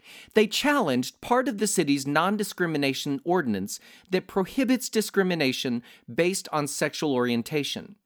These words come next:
Their lawsuit alleges that the city's ordinance would compel them to create invitations or artwork for same-sex couples, which would conflict with their religious belief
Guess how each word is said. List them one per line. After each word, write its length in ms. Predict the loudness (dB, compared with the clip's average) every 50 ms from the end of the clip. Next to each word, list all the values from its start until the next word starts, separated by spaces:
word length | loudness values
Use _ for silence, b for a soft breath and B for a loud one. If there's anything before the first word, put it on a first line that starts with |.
| _ _ B B B B B B B
Their 120 | B 2 4
lawsuit 480 | 4 2 2 2 0 0 -2 -2 0 0
alleges 680 | -2 0 2 2 2 2 2 2 0 0 0 -4 -8 -14 B B B B B
that 180 | B -2 -2 0
the 80 | -2
city's 440 | -2 0 0 0 2 2 2 0 -2
ordinance 520 | -2 0 0 0 0 0 -2 -4 -4 -6 -6
would 160 | -6 -6 -4
compel 600 | -2 -2 -2 -2 -4 -6 -4 -2 0 2 2 2
them 320 | 2 0 0 0 -2 -6 B B B B B
to 100 | -6 -4
create 480 | -4 -4 -2 0 0 0 0 -2 -4 0
invitations 800 | 0 2 2 2 0 0 0 0 0 0 -2 -4 -4 -4 -6 -6 -4 _
or 240 | 2 2 2 2 2
artwork 540 | 2 2 2 2 0 -2 -2 -2 -2 -4 -6 B B B B
for 100 | -6 -4
same-sex 640 | -2 0 2 2 2 2 2 0 0 0 -2 -6
couples, 460 | -6 -4 -4 -2 -2 -2 -4 -4 -6 -12 B B B B
which 220 | 0 0 2 0
would 140 | -2 0 0
conflict 560 | 0 0 0 -2 -2 0 0 0 0 -2 -6
with 160 | -4 -2 0
their 120 | 0 0 2
religious 540 | 2 2 2 2 2 0 0 -2 -4 -6
belief 500 | 0 2 2 2 2 2 -2 -2 -4 -8